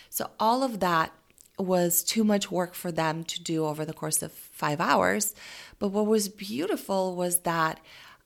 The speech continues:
I saw how they would interface with me and what they would choose to focus on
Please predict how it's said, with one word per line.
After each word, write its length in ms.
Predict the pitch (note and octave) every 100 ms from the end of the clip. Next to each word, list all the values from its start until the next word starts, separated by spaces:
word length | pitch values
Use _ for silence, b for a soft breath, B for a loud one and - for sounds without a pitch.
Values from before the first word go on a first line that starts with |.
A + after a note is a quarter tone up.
| _ -
I 280 | F#3 G3+ A3+
saw 580 | - - G3+ G3+ F#3 F3+
how 340 | - F#3 F3
they 260 | E3+ E3+ F3
would 220 | F3 E3
interface 580 | F3+ F3 E3+ E3 E3 E3
with 180 | D#3
me 360 | F#3 G#3+ G3 E3+
and 220 | F3 E3+ E3
what 220 | E3 F3
they 180 | D#3+ E3
would 220 | E3 -
choose 240 | - D#3+
to 100 | -
focus 400 | - D#3+ E3 E3+
on 240 | - -